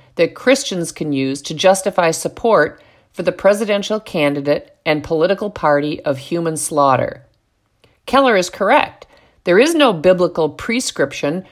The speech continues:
for the best practical way to fulfill the biblical commands to care for the poor or love the immigrant, but one would assume that a pastor would know that killing the poor and immigrants would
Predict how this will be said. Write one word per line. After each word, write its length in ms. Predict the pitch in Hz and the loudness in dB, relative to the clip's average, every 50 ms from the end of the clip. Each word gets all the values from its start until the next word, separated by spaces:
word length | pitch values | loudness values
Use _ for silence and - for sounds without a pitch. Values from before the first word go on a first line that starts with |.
| _ _ _ | _ _ _
for 120 | - 196 | -8 -4
the 100 | 170 175 | -4 -4
best 400 | 156 - 185 202 202 - - _ | 0 2 2 2 2 -2 -8 _
practical 560 | - - 185 196 214 - - 190 - - 151 | -4 0 2 2 2 0 -4 -8 -6 -6 -2
way 380 | 135 135 131 127 131 147 - - - _ _ - | 0 2 2 2 0 -2 -6 -10 -18 _ _ -6
to 140 | - 160 | -4 -4
fulfill 480 | 143 - - 165 - - - 190 190 185 | -4 -2 -2 -2 -2 2 4 4 4 4
the 100 | 165 170 | 4 0
biblical 480 | 143 131 170 175 175 175 170 - 160 151 | 2 2 2 4 4 0 0 0 -2 -2
commands 540 | - - 156 147 143 139 143 156 165 - | -4 -4 -2 0 0 0 0 -2 -4 -6
to 80 | - 170 | -8 -8
care 280 | - - - 147 143 139 | -8 -4 0 0 0 0
for 140 | 135 - | 0 -2
the 80 | 160 160 | -4 -4
poor 460 | 160 - - - 139 131 135 139 151 | -4 -4 -4 -2 2 2 4 2 2
or 160 | 139 147 151 | 2 0 0
love 260 | 151 147 151 151 151 151 | 4 4 4 4 2 -2
the 100 | 160 147 | -6 -4
immigrant, 580 | - 143 135 135 127 131 139 139 151 196 - - _ _ _ _ _ _ _ _ _ _ | -2 -2 -2 -2 -2 -2 -2 -2 -2 -2 -6 -14 _ _ _ _ _ _ _ _ _ _
but 120 | - 233 226 | -4 -2 2
one 240 | 233 294 370 415 392 | 2 2 2 2 0
would 120 | 381 349 | 0 0
assume 420 | 277 - - - 269 277 285 269 | -2 -2 -2 -4 -2 0 0 2
that 100 | 233 208 | 2 0
a 60 | 190 185 | 0 -2
pastor 500 | - - 202 214 233 247 - - 226 196 | 0 0 2 4 4 2 0 -4 -4 -2
would 200 | 175 175 160 156 | -2 -4 -4 -2
know 580 | 160 180 233 269 247 165 135 135 151 165 - - _ _ _ _ _ _ _ _ | -2 0 2 4 6 6 4 4 2 -2 -6 -12 _ _ _ _ _ _ _ _
that 320 | 170 185 190 190 - - | 0 0 0 0 -4 -12
killing 500 | - - - 349 403 415 392 320 233 196 | -16 -4 -2 -2 0 0 -2 -2 -2 -2
the 100 | 175 151 | -2 -4
poor 480 | - - - - 139 123 127 131 135 - | -4 -4 -2 0 2 2 4 4 2 2
and 180 | - 160 147 - | 0 -2 -4 -4
immigrants 680 | - 151 139 139 135 143 131 127 135 139 - - - _ _ _ _ | -4 -2 -2 -2 -2 -2 -4 -4 -4 -6 -8 -12 -16 _ _ _ _
would 300 | - 202 220 208 196 190 | -8 -6 -6 -6 -6 -10